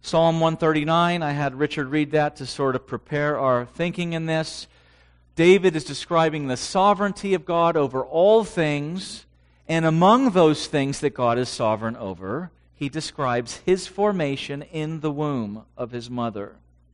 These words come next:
He says, Psalm one thirty-nine thirteen, "For you formed my inward parts. You knit me together in my mother's womb.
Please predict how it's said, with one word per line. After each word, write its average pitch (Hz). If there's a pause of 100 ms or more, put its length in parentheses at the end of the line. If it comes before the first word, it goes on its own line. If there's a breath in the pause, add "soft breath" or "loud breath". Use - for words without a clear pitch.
(1400)
He 156
says, 151
Psalm 170
one 165
thirty-nine 160
thirteen, 170 (420)
"For 175
you 202
formed 202
my 170
inward 190
parts. - (440)
You 214
knit 175
me 175
together 147
in 147
my 143
mother's 139
womb. 131